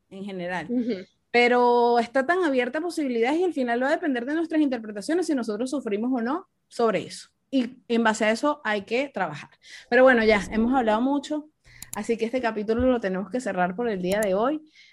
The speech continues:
Speaker 1: Recuerden suscribirse a nuestro canal de YouTube, darle like,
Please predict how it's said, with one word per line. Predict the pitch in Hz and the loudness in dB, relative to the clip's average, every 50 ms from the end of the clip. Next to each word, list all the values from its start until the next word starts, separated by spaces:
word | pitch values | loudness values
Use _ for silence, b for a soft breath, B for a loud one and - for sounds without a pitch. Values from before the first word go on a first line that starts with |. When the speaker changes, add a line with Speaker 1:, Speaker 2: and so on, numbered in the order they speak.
| B | B
Speaker 1:
Recuerden | B 208 196 - 202 196 196 208 220 214 | B -6 -2 0 0 0 0 -2 -2 0
suscribirse | 269 254 262 240 208 196 190 185 190 - 226 - | -2 -2 -2 0 0 0 0 0 -2 -4 -6 -6
a | - 214 | -6 -6
nuestro | 214 208 214 - 220 196 | -4 -4 -4 -4 -4 -4
canal | 196 185 180 175 180 | -4 -2 -2 -2 -2
de | 202 214 220 | -2 -2 -2
YouTube, | 208 208 185 185 214 247 277 285 254 - | -2 -2 -4 -2 -2 -2 -2 -2 -4 -4
darle | 185 180 175 180 185 185 | -4 -2 0 0 0 0
like, | 196 214 233 254 277 285 285 - | 2 2 2 2 0 -2 -4 -8